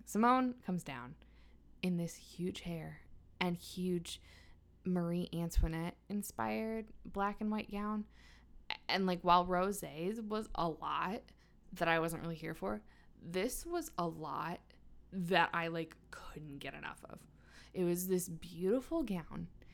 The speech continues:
It had black bandanas tied in it. I can't, it's so, it was so good. Like, such a solid toot. Like, oof. Moving on. I, I promise I won't talk as much,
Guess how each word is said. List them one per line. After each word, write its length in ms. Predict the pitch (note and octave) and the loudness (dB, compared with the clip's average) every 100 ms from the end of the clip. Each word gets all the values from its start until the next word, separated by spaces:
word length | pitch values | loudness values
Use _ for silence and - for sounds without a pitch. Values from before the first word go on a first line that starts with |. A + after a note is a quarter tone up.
| - - | -18 -6
It 40 | |
had 320 | F3+ F3+ E3 | -2 -2 -2
black 340 | - E3 F3 - | -4 -4 -4 -4
bandanas 680 | F#3+ F#3+ E3+ E3+ F3 F3+ - | -2 -2 -2 -2 -2 -4 -6
tied 400 | - F#3 F#3+ F#3+ | -12 -6 -6 -4
in 120 | F#3 | -6
it. 140 | G3 - - - - | -6 -10 -18 -18 -6
I 160 | F3+ G#3 | -4 -4
can't, 420 | - A#3+ B3+ - | -8 -4 -4 -4
it's 320 | - G#3+ G#3+ - | -6 -6 -2 -2
so, 800 | - - C4+ D4 B3 F3 E3 - - - - - - | -2 -2 0 2 4 2 0 -4 -14 -18 -20 -20 -6
it 160 | B3 A#3+ | 0 2
was 160 | A3+ G#3+ | 2 0
so 600 | - - F#3 F3+ E3 D#3+ - | -2 -2 0 0 -2 -6 -12
good. 240 | - - - - - - | -12 -12 -14 -18 -14 -10
Like, 120 | F3 | -6
such 380 | - - G#3 - | -2 2 2 2
a 60 | |
solid 520 | - - D3+ D3 F3+ - | -8 -4 -4 -4 -8 -8
toot. 280 | - F2 - - - - - - - - | -4 -4 -6 -16 -20 -20 -20 -20 -12 -2
Like, 280 | F3 E3+ - - - | -2 -2 -18 -18 -6
oof. 140 | G3 F3 - - - | -4 -4 -6 -14 -6
Moving 300 | G3 A#3 C4+ | 2 4 6
on. 280 | F3 D#3+ E3+ - - - - - - | 4 4 2 -6 -20 -20 -20 -20 -2
I, 100 | G#2+ - | 0 4
I 180 | G3 G#3+ | 4 6
promise 500 | G#3+ F3+ E3+ E3+ - | 6 4 4 -2 -6
I 80 | E3+ | -6
won't 200 | E3 - | -6 -6
talk 200 | - - | -10 -10
as 120 | F3 | -10
much, 400 | F3 - - - | -10 -10 -10 -14